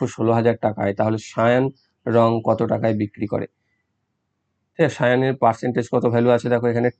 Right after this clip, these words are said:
টেন পার্সেন্ট। যদি দেখতে না পাও তোমরা বলে দিচ্ছি, সেটা হচ্ছে টেন পার্সেন্ট আছে। তাহলে এত টাকা মোট বিক্রি হয়েছিল, তার টেন পার্সেন্ট। টেন পার্সেন্ট মানে একটা শূন্য বাদ দিয়ে দাও, শুধু তাহলেই পেয়ে যাবে। কত আসছে তাহলে? একুশ হাজার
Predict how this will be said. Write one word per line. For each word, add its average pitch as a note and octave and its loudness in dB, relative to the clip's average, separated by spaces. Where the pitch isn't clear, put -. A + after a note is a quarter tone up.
টেন A#2+ 4
পার্সেন্ট। G#2 -2
যদি G#2+ 0
দেখতে A2 -4
না G#2+ 2
পাও A2 -2
তোমরা A2 -4
বলে G#2+ -4
দিচ্ছি, G#2 -8
সেটা A2+ -6
হচ্ছে A#2 -2
টেন B2 4
পার্সেন্ট G#2 -2
আছে। G#2 -8
তাহলে A#2 0
এত G#2 -4
টাকা A#2 0
মোট A#2 0
বিক্রি A#2+ -6
হয়েছিল, B2 -2
তার A2+ -2
টেন G#2 0
পার্সেন্ট। G#2 -8
টেন A2+ -2
পার্সেন্ট A#2+ -2
মানে C3 -2
একটা A2+ -8
শূন্য G#2+ -4
বাদ G2+ -6
দিয়ে G#2 -4
দাও, G2+ -2
শুধু A2+ -6
তাহলেই G2+ -4
পেয়ে F#2+ -6
যাবে। G2+ -10
কত A#2 -2
আসছে A2+ 0
তাহলে? A2+ -2
একুশ G#2 -8
হাজার A2 -6